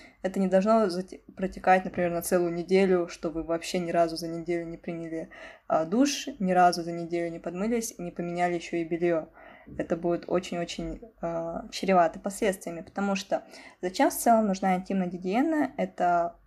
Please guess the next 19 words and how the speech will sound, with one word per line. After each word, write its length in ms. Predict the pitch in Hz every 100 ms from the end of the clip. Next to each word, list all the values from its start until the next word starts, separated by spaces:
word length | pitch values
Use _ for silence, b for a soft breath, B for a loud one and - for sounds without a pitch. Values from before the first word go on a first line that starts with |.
| -
будет 320 | 185 180 180
отсылка 400 | 190 - 190 190
к 80 | -
нашему 580 | 175 - 180 175 165 -
предыдущему 540 | - 185 170 180 - 180
подкасту 480 | - - 220 294 294
про 200 | - 196
заболевания, 580 | 185 180 185 180 180
то, 160 | 175 175
что 260 | - 180 175 B B B
если 220 | 196 196 202
мы 100 | 202
не 40 |
соблюдаем 500 | 196 190 185 185 180
гигиену, 580 | 175 180 202 254 262 233
высока 480 | 185 190 190 196 180
вероятность 560 | 180 175 196 214 220
развития 460 | 180 175 180 185 175
различных, 600 | 170 165 185 - 175 -